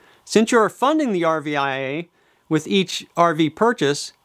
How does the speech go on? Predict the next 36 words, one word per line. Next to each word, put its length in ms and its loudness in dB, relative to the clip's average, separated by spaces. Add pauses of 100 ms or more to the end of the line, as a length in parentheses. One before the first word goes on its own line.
you 300 4
as 160 0
the 80 -4
customer 480 -2
would 140 0
expect 480 -2
to 80 -6
be 160 -4
represented 680 -2
by 220 2
the 160 -8
R 200 -4
V 140 -6
I 120 -2
A 240 -4
with 200 -6
manufacturers. 840 0 (420)
This 220 2
is, 280 2
in 120 2
fact, 500 0
one 300 -2
of 80 -4
the 80 -2
functions 520 -4 (120)
of 260 2
the 160 -12
R 220 -2
V 180 -2
I 160 0
A, 360 -4 (420)
to 160 0
ensure 640 0
specific 640 -2
quality 400 0
standards 600 -2